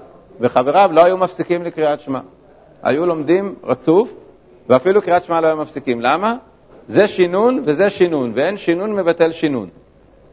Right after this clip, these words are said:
"ושיננתם לבניך", טוב, זה כמובן צריך הסבר, לכאורה קריאת שמע זה מצווה דווקא לקרוא את קריאת שמע, אבל יש, אה, ראשונים שאומרים, שונים, אחרונים, שאומרים שבעצם מצוות קריאת שמע מדאורייתא זה לאו דווקא לקרוא את הפסוקים האלה,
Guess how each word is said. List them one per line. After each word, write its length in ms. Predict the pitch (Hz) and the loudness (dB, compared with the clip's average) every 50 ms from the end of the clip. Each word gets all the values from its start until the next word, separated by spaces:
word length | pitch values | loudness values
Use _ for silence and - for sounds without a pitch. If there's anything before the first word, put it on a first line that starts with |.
| _ _ _ _ - - - - - | _ _ _ _ -20 -20 -20 -12 -12
"ושיננתם 500 | 101 - 135 131 135 131 - 185 196 190 | -4 -2 -2 -2 0 4 4 4 4 4
לבניך", 400 | 175 151 147 151 208 240 233 196 165 | 2 2 2 2 2 2 2 2 4
טוב, 200 | - 254 269 254 | 6 6 6 6
זה 160 | - 143 147 | 2 0 0
כמובן 560 | 139 - 143 147 143 147 165 175 170 160 156 147 | 2 2 0 0 2 0 0 0 0 -4 -4 -2
צריך 280 | - 151 156 165 - | 0 -2 -2 0 -2
הסבר, 580 | 151 127 127 156 240 247 175 131 123 117 107 104 82 95 90 - | -6 -2 6 6 6 6 6 2 2 2 0 0 -4 -6 -8 -8
לכאורה 420 | 117 117 - 139 151 151 147 139 | -10 0 2 2 4 4 2 2
קריאת 260 | - - 135 135 139 | 2 2 2 0 2
שמע 200 | - 135 135 143 | 0 -4 -4 -2
זה 240 | 139 139 135 131 127 123 | -2 -2 -2 -2 -4 -6
מצווה 320 | 117 120 - - 127 131 135 | -6 -10 -6 2 2 2 4
דווקא 280 | 127 139 143 - - | 4 0 0 2 0
לקרוא 300 | 135 127 120 - 127 139 | -2 -2 -2 -4 -2 -2
את 80 | 139 131 | -2 -2
קריאת 260 | - - 120 120 - | -4 -4 -4 -4 -4
שמע, 280 | - 147 196 285 269 - - - - - - - - - - - - | -4 -4 -2 -2 -2 -4 -8 -14 -20 -20 -20 -20 -20 -20 -20 -6 -4
אבל 340 | 107 104 135 139 131 127 117 - - - - - - - - 262 | 0 4 6 4 4 4 -2 -10 -16 -20 -20 -20 -20 -20 -8 2
יש, 320 | 339 262 262 247 - - | 6 6 6 6 4 0
אה, 300 | 190 180 165 160 156 151 143 | 2 4 6 6 4 4 0
ראשונים 400 | 139 143 143 165 156 190 208 185 | -4 -4 -4 -4 -4 -4 -4 -4
שאומרים, 460 | - 156 135 131 143 180 202 185 160 - - - - - - - - - | -4 -4 -4 -2 -2 -2 -2 -4 -6 -10 -14 -20 -20 -20 -20 -20 -12 -8
שונים, 320 | 101 98 131 190 196 160 | -6 -4 -2 0 0 -2
אחרונים, 460 | 123 - - 110 123 135 180 190 165 | -2 -4 -2 -2 0 0 0 -2 -4
שאומרים 400 | 135 - 131 127 139 170 190 185 | -2 -2 -2 0 2 0 0 0
שבעצם 580 | 165 - 139 127 139 165 170 - 175 165 156 131 98 | 0 -2 0 2 2 0 2 0 -2 -2 -2 -6 -8
מצוות 340 | 90 117 - - 151 175 170 | -10 -12 0 2 2 2 4
קריאת 220 | - 160 151 143 | 2 -2 -2 -2
שמע 180 | - 147 160 165 | -2 -6 -6 -4
מדאורייתא 600 | 165 156 139 139 131 131 156 170 175 - 139 135 | -4 -2 -2 -2 0 2 0 0 2 0 0 0
זה 120 | 127 127 | 0 -2
לאו 120 | 127 147 156 | 0 0 0
דווקא 300 | 143 151 160 156 - 147 | 2 0 0 0 0 -4
לקרוא 280 | 131 127 - 135 139 | -4 -4 -4 -4 -4
את 100 | 147 139 | -2 -2
הפסוקים 500 | 147 127 - - - 131 - - 143 139 | -4 -6 -6 -10 -12 -12 -6 -6 -6 -4
האלה, 340 | 131 113 113 113 113 127 160 | -4 -4 -4 -2 0 0 0